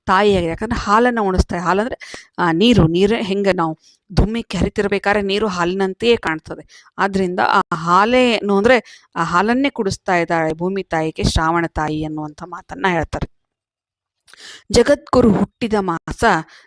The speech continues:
ಕಟ್ಟಿ ನೂರು ವೇಷ, ಕೊಟ್ಟ ಸಂತೋಷ ಕುಣಿತದ ತಾತನದ ದಣಿತದ ಶ್ರಾವಣ ಬಂತು ಕಾಡಿಗೆ, ಬಂತು ನಾಡಿಗೆ, ಬಂತು ಬೀಡಿಗೆ ಶ್ರಾವಣ ಬಂತು. ಇಲ್ಲಿ ಕವಿ, ಆ, ತನ್ನ ಕಲ್ಪನೆಯಲ್ಲಿ ಶ್ರಾವಣವನ್ನು ವರ್ಣಿಸ್ತಾ ಇದ್ರು,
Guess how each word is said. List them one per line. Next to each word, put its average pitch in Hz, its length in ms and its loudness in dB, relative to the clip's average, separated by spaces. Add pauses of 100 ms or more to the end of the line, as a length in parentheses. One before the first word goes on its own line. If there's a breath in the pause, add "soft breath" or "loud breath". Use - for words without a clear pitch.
ಕಟ್ಟಿ 247 400 -6
ನೂರು 208 320 2
ವೇಷ, 180 360 0 (500 loud breath)
ಕೊಟ್ಟ - 300 0
ಸಂತೋಷ 196 580 0
ಕುಣಿತದ 180 640 0
ತಾತನದ 190 680 -4
ದಣಿತದ 170 500 -2 (480 loud breath)
ಶ್ರಾವಣ 240 480 4 (140)
ಬಂತು 175 420 0
ಕಾಡಿಗೆ, 165 680 0 (340 loud breath)
ಬಂತು 233 360 2
ನಾಡಿಗೆ, 170 760 -2 (320 loud breath)
ಬಂತು 233 360 0
ಬೀಡಿಗೆ 165 600 2
ಶ್ರಾವಣ 165 440 -6
ಬಂತು. 147 540 -14 (340 soft breath)
ಇಲ್ಲಿ 185 180 -2
ಕವಿ, 202 420 0 (840 soft breath)
ಆ, 185 100 -6
ತನ್ನ 214 280 -4
ಕಲ್ಪನೆಯಲ್ಲಿ 254 640 -2
ಶ್ರಾವಣವನ್ನು 226 680 0
ವರ್ಣಿಸ್ತಾ 202 460 0
ಇದ್ರು, 190 320 -2